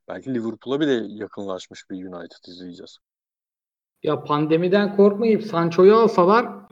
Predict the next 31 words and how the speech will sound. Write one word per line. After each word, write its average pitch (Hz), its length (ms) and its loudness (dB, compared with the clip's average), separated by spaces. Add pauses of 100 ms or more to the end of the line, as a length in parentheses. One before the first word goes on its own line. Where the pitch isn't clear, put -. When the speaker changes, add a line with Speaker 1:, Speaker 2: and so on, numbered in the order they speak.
(120)
Speaker 2:
hücumda 196 480 4
harika 156 420 4
bir 202 60 6
rotasyonları 160 680 2
oluyor 151 260 2
ya. 117 240 -6 (880)
Ama 180 180 4
şu 196 160 6
an 180 100 6
orada 180 220 8
da 185 120 6
Speaker 1:
Yani. 123 280 2 (120)
Speaker 2:
eksik. 123 160 -12 (300)
Yani 127 340 -6 (320)
Speaker 1:
Hani 123 240 -6 (380)
o 135 180 0
so-, - 520 -8 (180)
teknik 127 320 -8
direktörle 131 500 -2
ilgili 127 380 -6 (160)
çekincelerim 123 760 -4
var 131 200 0
dedin 139 260 -8
ya. 117 200 -12 (440)
Sancho 131 480 -6
gibi 123 400 -8
şimdi 104 380 -10 (800)
işte 110 260 -8 (100)
Pogba, 110 400 -2
Fernandes'in 107 920 -6
yanına 104 560 -12